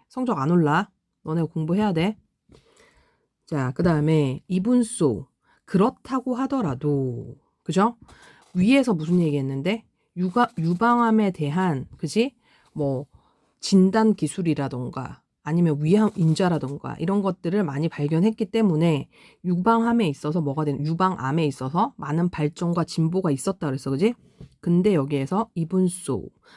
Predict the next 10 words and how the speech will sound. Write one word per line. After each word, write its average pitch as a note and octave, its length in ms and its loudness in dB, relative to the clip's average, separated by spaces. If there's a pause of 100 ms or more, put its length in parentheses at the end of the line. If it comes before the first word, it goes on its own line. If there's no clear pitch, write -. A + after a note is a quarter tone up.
(160)
그렇다고 B3 720 0
할지라도 D#3 840 -2
이렇게 C#3 240 -4
왔어. - 360 -14 (680)
그렇다고 A#3+ 540 2
할지라도라고 G#3+ 720 0
했으니까 G3 420 -2
우리는 D#3+ 520 0
앞부분과 F3+ 680 -2
뒷부분이 D#3 800 -2